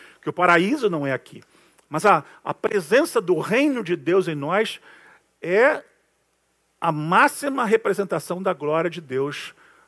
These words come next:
na terra. Quando o reino de Deus está presente na vida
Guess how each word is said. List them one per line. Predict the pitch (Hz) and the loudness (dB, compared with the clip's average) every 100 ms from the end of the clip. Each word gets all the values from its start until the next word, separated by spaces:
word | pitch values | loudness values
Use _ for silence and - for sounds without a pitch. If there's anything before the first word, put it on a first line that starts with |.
| _ | _
na | 160 | -10
terra. | - 208 240 113 - _ _ _ _ _ _ _ _ _ _ _ _ | -4 -2 -2 -6 -14 _ _ _ _ _ _ _ _ _ _ _ _
Quando | 165 196 | -2 4
o | 190 | 4
reino | 143 170 202 | 4 0 -2
de | 175 | -4
Deus | 156 175 208 | -4 4 4
está | 160 - - 202 233 240 _ _ | 4 -4 -2 2 2 0 _ _
presente | - 220 180 208 226 220 185 | 0 2 4 2 0 -4 -8
na | 156 | -8
vida | 135 185 165 147 | -6 -4 -2 -2